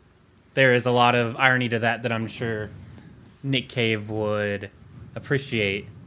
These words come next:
And I think the other thing is how biblical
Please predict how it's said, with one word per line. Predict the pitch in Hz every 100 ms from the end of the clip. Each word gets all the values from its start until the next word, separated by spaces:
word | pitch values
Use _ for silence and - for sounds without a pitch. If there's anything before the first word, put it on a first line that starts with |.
| -
And | - 117 107 104 110
I | 113
think | 110 127 120 - - _ _ _ _ _ _ _ _ _ _ _
the | - 147
other | 160 165
thing | 143 143 131 123 120 120 117 _ _ _ _ _ _ _ _ _
is | - 139
how | 143 139
biblical | 117 139 139 139 135 120 113 113 117